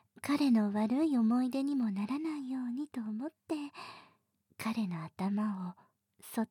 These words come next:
と胸に抱き寄せて、頭をなでなでしながら、「ありがとう。嬉しい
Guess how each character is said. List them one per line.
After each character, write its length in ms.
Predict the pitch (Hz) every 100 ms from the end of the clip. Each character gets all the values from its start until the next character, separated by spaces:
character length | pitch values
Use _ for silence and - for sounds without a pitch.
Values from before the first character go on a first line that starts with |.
| -
と 100 | 262
胸 360 | 254 262 269
に 180 | 285 240
抱 160 | - 185
き 160 | - 233
寄 80 | 294
せ 180 | 330 311
て、 360 | - 233 220 - - - - _ _ -
頭 760 | 208 - 240 247 262 240 208
を 20 | 196
な 220 | 208 285
で 160 | 339
な 160 | 311 277
で 160 | 233 220
し 180 | - 233
な 120 | 247
が 60 | 311 294
ら、 340 | 277 269 269 269 - - - - - _ _ _ _ _ _ _ - 180
「あ 60 | 185
り 100 | 202
が 200 | 185 - -
と 320 | 233 269 - _ _ _ _ _ _ _ -
う。 60 |
嬉 200 | 247 269
し 100 | -
い 160 | 302 302